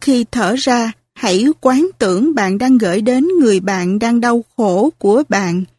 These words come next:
tia sáng mát dịu của hỷ lạc, hạnh phúc và bình an. Và ánh sáng ấy đang tịnh hóa mọi ác nghiệp của họ. Theo Shantideva, bạn hãy quán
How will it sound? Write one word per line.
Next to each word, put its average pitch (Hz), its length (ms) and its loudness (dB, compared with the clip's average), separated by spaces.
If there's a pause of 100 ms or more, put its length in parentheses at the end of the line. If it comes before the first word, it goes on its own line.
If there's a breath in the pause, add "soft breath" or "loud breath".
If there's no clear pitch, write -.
(480)
tia 247 200 2
sáng 262 420 -2
mát 320 300 -2
dịu 185 440 -2
của 240 140 0
hỷ 247 320 0
lạc, 208 320 -2 (340)
hạnh 202 340 -2
phúc 349 280 -2 (140)
và 202 220 -2
bình 196 320 -2 (100)
an. 233 320 -2 (1300)
Và 202 520 -2
ánh 277 260 2
sáng 294 400 -2
ấy 254 340 0 (220)
đang 220 360 -2
tịnh 185 260 -2
hóa 226 420 -2
mọi 185 440 0
ác 302 260 -2
nghiệp 202 280 2 (120)
của 202 200 -2
họ. 180 420 -4 (1400)
Theo 262 280 0
Shantideva, 233 960 -2 (380)
bạn 202 200 -2
hãy 208 280 -2
quán 262 320 0